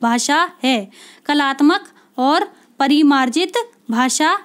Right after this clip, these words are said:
है। ठीक है दोस्तों, याद रखिए। आगे चलते हैं अगले प्रश्न पर। अगला प्रश्न है दोस्तों,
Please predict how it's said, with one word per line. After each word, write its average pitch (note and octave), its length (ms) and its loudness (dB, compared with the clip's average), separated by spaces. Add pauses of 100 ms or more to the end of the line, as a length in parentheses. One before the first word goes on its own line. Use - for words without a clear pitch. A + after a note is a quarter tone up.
(120)
है। A#3 400 -2
ठीक F4+ 140 -4
है G#4 80 2
दोस्तों, F4+ 300 -2
याद C#4+ 240 0
रखिए। D4 300 -4
आगे D4 300 -2
चलते E4 280 0
हैं E4+ 100 2
अगले E4 240 2
प्रश्न E4 300 0
पर। F4+ 200 -2 (3000)
अगला D#4+ 280 2
प्रश्न F#4 340 2
है F4 160 4
दोस्तों, F4 360 0